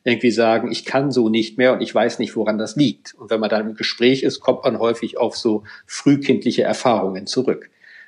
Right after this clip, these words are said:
Also das wird schon spannend zu schauen, wo wir in zehn, zwanzig, dreißig Jahren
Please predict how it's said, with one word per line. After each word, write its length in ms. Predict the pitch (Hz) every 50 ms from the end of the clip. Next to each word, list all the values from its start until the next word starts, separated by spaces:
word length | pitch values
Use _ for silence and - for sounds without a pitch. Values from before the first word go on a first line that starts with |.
| - -
Also 200 | 113 117 135 131
das 260 | 147 147 - - -
wird 140 | 196 196 -
schon 160 | - 226 202
spannend 480 | - - - 160 135 120 110 101 -
zu 100 | - -
schauen, 380 | 113 - - 131 120 120 120 110
wo 120 | 117 113
wir 120 | 117 113 101
in 80 | -
zehn, 280 | - - - 123 123 117
zwanzig, 360 | - - 123 117 - 123 113
dreißig 400 | - - 110 - - - 120 -
Jahren 400 | - 113 110 117 123 131 131 -